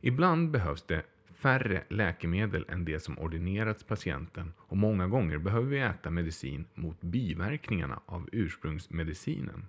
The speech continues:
Inom funktionsmedicin frågar man istället: "Varför har du högt blodtryck? Varför har du fått höga blodsockervärden? Varför har du diffus muskelsmärta, ledvärk, trötthet,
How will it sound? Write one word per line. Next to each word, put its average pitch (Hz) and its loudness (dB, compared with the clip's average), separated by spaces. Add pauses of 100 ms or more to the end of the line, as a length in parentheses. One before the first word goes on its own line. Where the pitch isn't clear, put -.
(920)
Inom 151 6
funktionsmedicin 87 2
frågar 90 4
man 80 -4
istället: 92 -2 (520)
"Varför 90 0
har - -2
du 76 -2
högt 80 -4
blodtryck? - -10 (540)
Varför 92 0 (140)
har 90 0
du 87 0
fått 82 -6
höga 87 -4
blodsockervärden? 76 -8 (540)
Varför 98 -2 (100)
har 98 2
du 71 -2
diffus 73 -6
muskelsmärta, - -8 (100)
ledvärk, 82 -6
trötthet, 80 -4